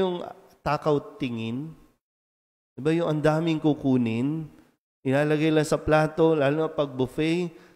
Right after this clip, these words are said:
tapos di naman uubusin. Maraming matitira. Pwede pa sanang sinaron yung iba.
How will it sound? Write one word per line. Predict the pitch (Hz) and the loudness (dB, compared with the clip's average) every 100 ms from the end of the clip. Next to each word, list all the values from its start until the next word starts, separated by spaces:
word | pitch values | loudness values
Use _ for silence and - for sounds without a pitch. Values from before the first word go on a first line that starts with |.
| - | -10
tapos | 180 190 170 | -4 -2 0
di | 226 | 2
naman | 226 226 220 | 4 2 2
uubusin. | 208 208 208 220 - 127 117 113 - _ _ | 0 0 -2 -4 -2 -4 -4 -10 -20 _ _
Maraming | 123 135 175 190 196 | -6 0 2 4 4
matitira. | 190 202 208 220 220 214 175 156 - _ _ _ _ _ _ _ - | 2 -2 -4 -2 0 0 -4 -10 -20 _ _ _ _ _ _ _ -14
Pwede | 110 123 | -8 -2
pa | 135 139 | -2 2
sanang | 160 165 165 160 160 160 156 - _ - | 2 4 4 2 0 -4 -8 -18 _ -2
sinaron | 156 139 143 147 156 160 | 2 4 6 6 6 4
yung | 175 196 | 2 0
iba. | 208 185 160 | 0 0 -2